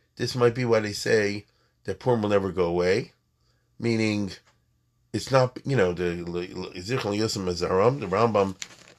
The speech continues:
I think you know this, the Rambam famously says, he quotes from the Yerushalmi, really, that, uh, you know, Purim is a permanent holiday, Zichron Lo Yosef Mizaram, and all that kind of language, right? And, uh, it's funny that the Rambam,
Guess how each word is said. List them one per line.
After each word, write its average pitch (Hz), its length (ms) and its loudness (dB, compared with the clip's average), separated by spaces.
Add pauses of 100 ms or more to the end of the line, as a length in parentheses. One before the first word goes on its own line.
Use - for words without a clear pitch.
(120)
I 95 120 -2
think 110 320 -6
you 92 100 -6
know 82 180 2
this, 76 380 -8 (360)
the 95 80 -2
Rambam 107 280 2
famously 104 500 -2
says, 107 380 2
he 101 60 -8
quotes 151 260 -2
from 151 100 -6
the 151 60 -2
Yerushalmi, 143 520 2
really, 80 280 -10 (720)
that, 98 320 4
uh, 95 120 4
you 98 140 -2
know, 87 100 -2
Purim 131 300 0
is 101 80 0
a 92 60 2
permanent 107 380 0
holiday, 123 440 2 (300)
Zichron 120 360 0
Lo 98 80 4
Yosef 110 440 4 (440)
Mizaram, 123 680 0
and 113 100 2
all 123 100 4
that 117 180 0
kind 120 160 -4
of 110 60 -4
language, 110 380 -4
right? 117 260 4 (600)
And, 101 340 0
uh, 110 40 0
it's 120 180 -4
funny 202 280 6
that 117 200 2
the 113 80 -2
Rambam, 120 460 2